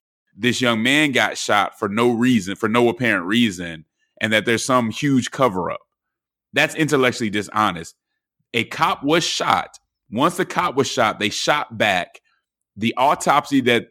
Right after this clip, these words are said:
that, that was done by the government showed that he had that, the residue on his hands. You cannot leave that out of an article.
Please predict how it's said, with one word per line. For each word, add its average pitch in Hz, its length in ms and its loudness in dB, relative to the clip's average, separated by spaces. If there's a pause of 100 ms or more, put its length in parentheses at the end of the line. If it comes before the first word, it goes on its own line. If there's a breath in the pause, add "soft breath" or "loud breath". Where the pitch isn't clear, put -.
(120)
that, 110 260 2
that 113 120 2
was 107 180 -4
done 120 360 2
by 107 240 2
the 98 120 -6
government 101 640 0 (200)
showed 151 480 0
that 110 160 0
he 139 200 -4
had 123 320 0
that, 110 280 0 (180)
the 107 180 0
residue 135 480 2
on 123 180 0
his 120 120 -2
hands. 85 540 -8 (440)
You 139 140 -6
cannot 151 400 0
leave 127 260 2
that 110 140 2
out 92 180 2 (220)
of 95 140 -4
an 92 100 -8
article. 85 460 -10